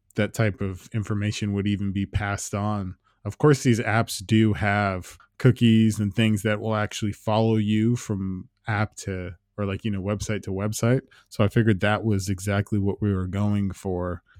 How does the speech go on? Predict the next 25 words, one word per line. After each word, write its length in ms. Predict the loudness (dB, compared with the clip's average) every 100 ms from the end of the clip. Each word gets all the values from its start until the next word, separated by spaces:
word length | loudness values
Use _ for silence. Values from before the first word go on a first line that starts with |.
| -6
as 120 | -4 -2
far 120 | -4
as 120 | -2
financial 560 | 0 2 4 2 2 0
information, 680 | 0 -4 -2 -4 -4 -4 -2
but 220 | -4 -6 _ _ 0
it's, 180 | 0 0 -10 _ _
it's 300 | 2 2 2
kind 260 | 0 2 4
of 100 | 6
even 220 | 4 2
scarier 800 | -4 -2 0 2 4 4 4 0 -4 0
that 140 | 2
there 160 | 2 2
isn't 240 | 2 2
a 100 | -2 -4
clear 640 | -6 2 4 4 4 0 0
delineation 800 | 0 2 2 0 0 0 0 0
of 160 | 0 0
where 160 | 2
they're 120 | 2
getting 280 | 0 -2 -2
this 180 | -4 -4
information 600 | -4 -2 -2 -2 -4 -8
from, 420 | -8 -6 -4 -6